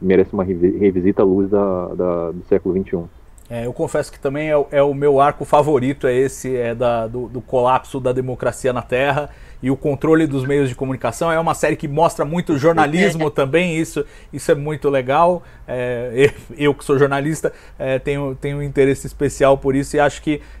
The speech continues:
Speaker 2: é, foi muito realista a forma como eles apresentaram essas questões. Pra mim, o Arco da Terra é o meu favorito. Agora, Ricardo,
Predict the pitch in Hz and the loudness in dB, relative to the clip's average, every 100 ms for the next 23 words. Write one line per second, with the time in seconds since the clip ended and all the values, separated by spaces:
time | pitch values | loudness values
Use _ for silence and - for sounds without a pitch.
0 | - 135 - 151 170 170 180 170 143 170 | -8 -4 -4 -4 -2 2 4 4 2 -2
1 | - 151 - 156 156 - 156 160 156 147 | -2 -4 0 0 0 -4 -2 -2 -2 0
2 | 151 165 156 156 135 143 143 156 151 143 | 0 0 -2 -2 -2 2 4 2 -2 -4
3 | 143 139 135 - 147 - 139 170 160 160 | -6 -8 -10 -10 -12 -8 -6 -2 -2 -2
4 | - 127 - 151 156 - - - 156 156 | -2 -6 0 0 0 -4 -16 -2 0 2
5 | 160 160 190 202 139 123 - - - 196 | 2 2 2 2 2 -2 -8 -10 0 6
6 | - - - - - 214 190 254 175 127 | 6 4 -4 -20 -6 0 6 8 8 2